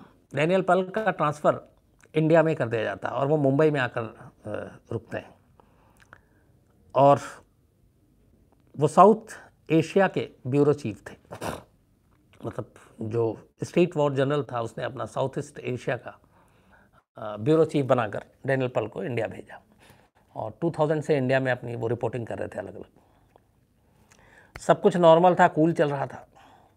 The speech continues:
इसी दौरान में नाइन इलेवन होता है और नाइन इलेवन जब हुआ तब डैनियल पर्ल, जिस दिन ये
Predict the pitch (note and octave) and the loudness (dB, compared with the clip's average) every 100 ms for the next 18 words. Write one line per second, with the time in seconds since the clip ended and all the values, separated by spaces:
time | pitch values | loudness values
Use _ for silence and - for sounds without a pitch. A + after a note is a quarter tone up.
0 | _ _ _ _ _ _ _ _ _ _ | _ _ _ _ _ _ _ _ _ _
1 | D#3+ E3 A3+ F#3 E3 F#3+ G3+ D3 E3 _ | -2 2 8 10 10 8 4 0 -4 _
2 | _ - - _ _ _ _ _ _ _ | _ -20 -20 _ _ _ _ _ _ _
3 | _ _ _ _ _ _ _ C#3 D#3+ F3+ | _ _ _ _ _ _ _ 0 4 4
4 | F3 E3+ D#3+ D3 B2 - - - _ _ | 4 4 2 -4 -4 -6 -8 -14 _ _
5 | _ _ _ _ _ _ _ - B2+ C3+ | _ _ _ _ _ _ _ 0 2 2
6 | A2+ - _ _ - B2+ D3+ F3+ F#3+ E3+ | 0 -14 _ _ -8 0 4 4 4 2
7 | E3 F#3 E3+ C#3 G#2+ D3 A2+ - - _ | 2 0 0 -2 2 4 4 0 -20 _
8 | _ _ _ _ _ _ _ _ _ _ | _ _ _ _ _ _ _ _ _ _
9 | _ _ _ _ - F3 C#3+ C#3+ E3+ F3 | _ _ _ _ 4 4 8 8 8 4
10 | D#3+ C#3 - - - - _ _ _ _ | 6 4 2 -16 -20 -20 _ _ _ _
11 | _ _ _ _ _ _ _ _ _ _ | _ _ _ _ _ _ _ _ _ _
12 | _ _ - _ _ C3 C#3+ E3+ F3 | _ _ -20 _ _ -4 -2 0 2